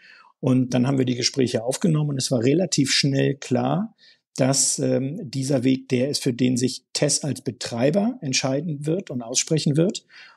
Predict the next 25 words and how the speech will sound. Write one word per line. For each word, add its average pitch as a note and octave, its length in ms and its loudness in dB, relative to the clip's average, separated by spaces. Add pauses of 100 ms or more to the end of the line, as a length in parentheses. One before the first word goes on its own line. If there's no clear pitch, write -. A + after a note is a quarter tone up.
(140)
Und C#3 320 0
der B2 100 2
hat C3+ 140 -2
das C3 140 -2
dann C3 140 2
mit C3 140 2
dem B2+ 380 0
B C3 140 2
M B2+ 120 2
W B2 80 2
K B2+ 380 -4
so B2 160 -4
lange C3 320 2
besprochen, C3+ 720 -2
ging B2+ 260 -8
Pläne A#2 300 4
hin A#2 160 2
und A2+ 160 -2
her, A#2 160 -2
Diskussionen, A#2 720 -2
Budgets, A#2 480 2
alles B2+ 160 -2
das, - 200 -4
was A#2+ 140 -2
dazugehört. C3 640 0